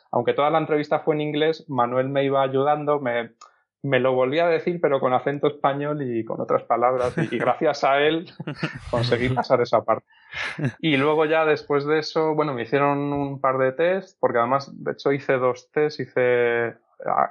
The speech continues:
en aquel momento estaban también en, en transición de hacer cosas de Facebook a hacer cosas de móvil. Entonces me, me mandaron, de hecho, los dos test, el de Flash y el de, o, eh, bueno, y otro que lo hicieran lo que quisiera, pero que fuera para móvil, que lo hice en Objective-C.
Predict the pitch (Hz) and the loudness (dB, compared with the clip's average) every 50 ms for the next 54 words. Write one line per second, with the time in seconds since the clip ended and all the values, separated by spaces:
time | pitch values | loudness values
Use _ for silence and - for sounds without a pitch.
0 | - - 120 117 117 135 139 147 147 151 151 151 156 147 147 - 147 143 143 147 | 0 0 0 2 2 2 2 2 2 2 2 2 0 0 0 0 0 2 2 2
1 | 147 139 143 143 147 147 147 147 143 139 131 - 127 123 113 120 120 117 113 - | 2 0 0 2 0 0 0 0 -2 -2 -2 -2 -2 -2 -2 -2 -2 -2 -2 -4
2 | 113 - - 135 135 135 135 135 127 - 135 127 127 - 131 - 135 131 123 127 | -4 -2 0 0 0 2 2 0 0 0 0 0 2 0 0 2 0 0 0 0
3 | 127 123 123 120 117 - - 135 135 131 135 139 135 131 117 107 104 - 113 110 | 2 2 2 0 0 0 0 0 0 0 -4 -6 -4 -2 -2 -2 -2 -4 -6 -6
4 | - 110 - 110 107 101 104 101 101 101 101 101 101 98 98 101 104 - 110 110 | -6 -4 -2 -2 -2 -2 -4 -8 -6 -6 -6 -4 -6 -8 -10 -8 -6 -6 -2 0
5 | 120 117 120 117 113 113 117 107 113 113 113 117 120 123 127 127 127 127 - 127 | 0 0 0 -2 -4 -4 -4 -4 -2 -2 0 0 0 0 0 0 -2 -2 0 0
6 | 120 113 107 110 113 110 - - 127 - - 117 110 104 101 101 - - 139 147 | 0 0 0 -2 -4 -4 -4 -6 -4 -2 -2 -2 0 0 -2 -2 -2 -2 0 0
7 | 165 190 196 - 135 123 117 113 110 110 107 104 107 107 107 104 104 101 104 - | 0 -2 -4 -4 -4 -2 -2 -4 -4 -6 -8 -8 -8 -10 -10 -8 -8 -10 -10 -10
8 | 107 104 104 101 101 107 107 127 117 107 107 113 117 131 131 127 - _ - 120 | -14 -16 -16 -18 -18 -8 -6 -6 -4 -2 -2 0 2 2 2 0 -2 _ -4 -4
9 | 110 113 110 - 135 135 135 131 127 131 131 131 131 120 - 151 156 156 135 120 | -4 -2 -2 0 0 0 0 0 0 -2 -2 -4 -4 -4 -2 0 0 0 0 0
10 | 110 104 104 104 - - 110 110 110 113 113 - 110 113 110 104 - - _ _ | -2 -2 -2 -4 -4 -2 0 0 0 0 0 -2 -4 -8 -12 -12 -14 -20 _ _
11 | _ _ _ _ _ _ - 107 104 107 107 113 113 113 117 113 107 104 104 107 | _ _ _ _ _ _ -8 -4 0 2 2 2 2 0 0 0 0 0 0 -2
12 | 101 - - - 87 - _ - - | -4 -4 -8 -14 -14 -12 _ -12 -12